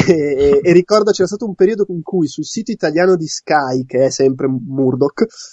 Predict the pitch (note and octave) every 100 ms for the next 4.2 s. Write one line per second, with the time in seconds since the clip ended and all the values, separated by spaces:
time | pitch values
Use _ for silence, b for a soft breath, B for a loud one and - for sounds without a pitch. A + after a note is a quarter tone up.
0 | B _ D3+ C#3 C#3 C3 F3 F3 F3+ E3+
1 | D#3 - F3 D#3 D#3+ D#3+ D#3 D#3 C3+ C#3
2 | C3+ C#3 C#3 C3 C#3 B2+ B2+ A#2+ B2+ B2
3 | C3 B2+ B2 B2 A#2+ A2+ - B2 A#2+ B2
4 | A#2+ A#2